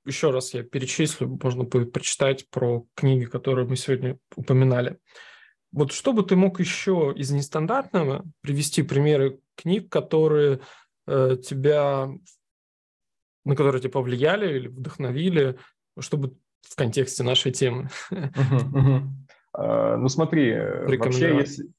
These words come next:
Speaker 2: если говорить не об, э, инвестиционных книгах, да, но которые тоже, в принципе, влияют на нас, да, на наш разум, мышление там и всё такое,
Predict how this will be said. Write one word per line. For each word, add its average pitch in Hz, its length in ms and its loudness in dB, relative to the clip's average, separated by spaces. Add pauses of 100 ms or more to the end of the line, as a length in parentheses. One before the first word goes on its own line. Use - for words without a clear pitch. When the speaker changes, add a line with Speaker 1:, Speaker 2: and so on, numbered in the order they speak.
(160)
Speaker 2:
если 139 440 0
говорить 131 580 2
не 123 400 0
об, 110 480 0
э, 101 480 2
инвестиционных 131 640 0
книгах, 101 300 0
да, 110 120 2
но 101 80 -2
которые 104 360 0
тоже, 110 260 2
в - 100 -8
принципе, 104 420 -4
влияют 104 520 2
на 101 100 -2
нас, 98 220 -2
да, 104 120 0
на 95 120 -8
наш 98 280 -12 (220)
разум, 101 460 -2
мышление 104 540 -2
там 131 140 -10
и 107 40 -8
всё - 160 -16
такое, - 320 -10